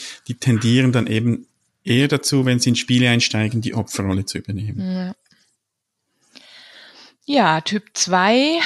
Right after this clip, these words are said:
Speaker 2: benennt sie als übersicher. Das
Speaker 1: Mhm.
Speaker 2: wird jetzt hier dann sehr schön deutlich, ist das Pendant dazu. Da ist jemand, der sich eher kompetent fühlt, hilfsbereit fühlt und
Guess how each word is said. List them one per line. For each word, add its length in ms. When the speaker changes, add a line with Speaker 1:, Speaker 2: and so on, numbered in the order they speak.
Speaker 2:
benennt 440
sie 220
als 240
übersicher. 800
Das 340
Speaker 1:
Mhm. 200
Speaker 2:
wird 180
jetzt 180
hier 140
dann 220
sehr 160
schön 180
deutlich, 340
ist 140
das 120
Pendant 540
dazu. 540
Da 180
ist 220
jemand, 400
der 120
sich 220
eher 220
kompetent 680
fühlt, 500
hilfsbereit 920
fühlt 480
und 420